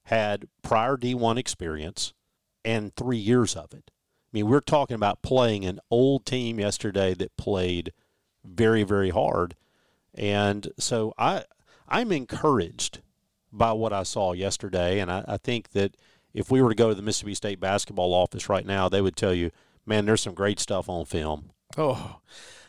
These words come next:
Speaker 2: I thought, and going back to the point, what you just said, you got stuff on film. I thought yesterday was almost the perfect scenario for an exhibition game. One is, is you got out there, we used some combinations that you may not see again,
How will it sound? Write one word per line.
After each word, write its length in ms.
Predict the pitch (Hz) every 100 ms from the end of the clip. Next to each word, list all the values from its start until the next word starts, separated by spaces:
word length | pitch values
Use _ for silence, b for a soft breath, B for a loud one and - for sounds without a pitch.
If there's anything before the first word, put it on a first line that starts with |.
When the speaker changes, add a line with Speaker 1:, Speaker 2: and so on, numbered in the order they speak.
| B B
Speaker 2:
I 120 | 156
thought, 220 | 180 160
and 80 | 156
going 240 | 151 160 143
back 180 | 139
to 60 | 131
the 60 | 127
point, 380 | 143 135 127 _ _ -
what 240 | 143 -
you 60 | 147
just 200 | 143 -
said, 300 | 123 104 104 _ _ _
you 80 | 139
got 180 | 143 127
stuff 320 | - 139 -
on 160 | 131 117
film. 380 | - 117 95 98 _ b b b
I 100 | 147
thought 260 | 180 190 147
yesterday 540 | 123 143 - 147 139
was 160 | 135 117
almost 560 | - 139 147 143 135 -
the 80 | 131
perfect 540 | - 156 156 - -
scenario 720 | - 147 123 123 123 123 117
for 200 | 110 120
an 100 | 113 -
exhibition 640 | 135 - 117 113 - 107
game. 340 | 101 90 90 _ _ _
One 320 | 123 170 190
is, 260 | 151 143 120
is 140 | 107
you 80 | 151
got 240 | 156 156
out 240 | 151 143 -
there, 400 | 139 135 135 131 b b b b _ -
we 160 | 165
used 300 | 214 190 196
some 100 | 190
combinations 960 | 156 - 160 165 147 147 156 170 165 -
that 220 | 143 -
you 80 | 143
may 180 | 135 143
not 240 | 139 117
see 240 | - 143
again, 520 | 127 113 120 120 151